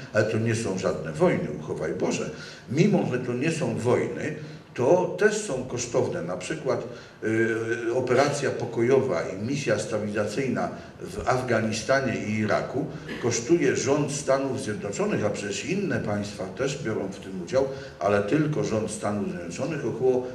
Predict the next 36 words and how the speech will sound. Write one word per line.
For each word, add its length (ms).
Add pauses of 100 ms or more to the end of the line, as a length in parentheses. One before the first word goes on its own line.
trzystu 520
milionów 600
dolarów 400 (340)
dziennie. 640 (500)
Możemy 320
sobie 260
wyobrazić, 760
co 100
by 120
się 120
tam 280
działo, 280
gdyby 260
tam 280
była 180
wojna, 380
ale 140
na 140
szczęście 500
wojen 380 (140)
nie 140
ma. 140 (640)
E, 560
a 100
tymczasem 680 (280)
druga 320
wojna 420
światowa 420
to 120
była 280
wojna 540 (260)
i 60
w 80
dodatku 480
światowa, 460
więc 140